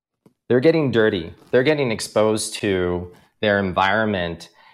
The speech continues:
And that's, I think, the missing factor why in the West we think, like, "Oh, you gotta eat the rainbow. That's gonna give you this wide range of fibers, soluble, insoluble fibers, and that's gonna make for a diverse microbiome." But I don't,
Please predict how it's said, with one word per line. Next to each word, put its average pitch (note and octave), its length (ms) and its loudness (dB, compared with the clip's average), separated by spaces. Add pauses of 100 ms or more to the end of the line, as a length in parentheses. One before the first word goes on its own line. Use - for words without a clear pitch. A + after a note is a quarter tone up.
(160)
And G#2 500 2
that's, A#2+ 480 2 (180)
I A2+ 140 4
think, A2 380 -4
the G#2+ 80 0
missing G#2+ 420 -2
factor A2+ 540 2
why G2+ 300 4 (160)
in G#2+ 120 -4
the G2+ 80 0
West C3+ 480 2
we A#2 80 -2
think, G#2 300 -4
like, G#2 260 0
"Oh, C3 60 2
you C3 120 0
gotta E3 200 4
eat D3 160 0
the C3 80 -2
rainbow. C#3+ 800 4 (360)
That's C3+ 200 2
gonna C#3+ 160 2
give C3 160 2
you C3 100 2
this A2 240 0
wide B2+ 400 0
range C3 460 0
of A2+ 140 -4
fibers, B2 600 4
soluble, B2+ 400 4
insoluble C3 460 2
fibers, B2 540 4
and G#2+ 80 -2
that's A2+ 160 0
gonna B2 140 -2
make A#2+ 200 -2
for A#2+ 140 -2
a A2+ 40 -2
diverse G#2+ 420 0
microbiome." A2+ 760 0 (520)
But B2 280 4
I A#2 140 4
don't, E3+ 160 -4